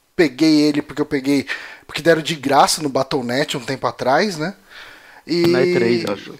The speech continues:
Speaker 1: É, então, como eu tava meio de boa, assim, é,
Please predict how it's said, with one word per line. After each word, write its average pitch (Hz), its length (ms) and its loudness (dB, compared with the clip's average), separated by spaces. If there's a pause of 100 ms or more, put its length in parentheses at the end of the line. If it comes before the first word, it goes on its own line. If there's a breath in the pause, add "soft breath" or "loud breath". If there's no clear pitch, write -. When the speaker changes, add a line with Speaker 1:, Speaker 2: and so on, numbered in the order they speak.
Speaker 1:
É, 160 340 2
então, 147 300 -4
como 226 200 -4
eu 247 60 2
tava 208 240 0
meio 185 260 -2
de 156 140 -6
boa, 135 440 2
assim, 135 520 -4 (540 loud breath)
é, 123 500 0